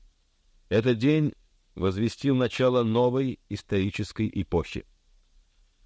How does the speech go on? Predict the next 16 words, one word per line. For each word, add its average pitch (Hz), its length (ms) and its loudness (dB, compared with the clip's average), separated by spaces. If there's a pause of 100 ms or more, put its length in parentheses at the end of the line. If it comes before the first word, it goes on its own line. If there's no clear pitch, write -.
(180)
Тринадцатого, 139 1000 0
четырнадцатого 131 760 0
июля, 110 640 -2
как 101 200 -2
свидетельствовали 117 760 -2
участники 110 640 0
тех 101 240 -4
исторических 90 680 -4
дней, 113 320 -2 (1200)
все 160 280 0
были 160 200 2
настолько 156 500 -2
захвачены 127 720 -2
неудержимым 120 680 0
потоком 120 400 -2
событий, 117 720 -4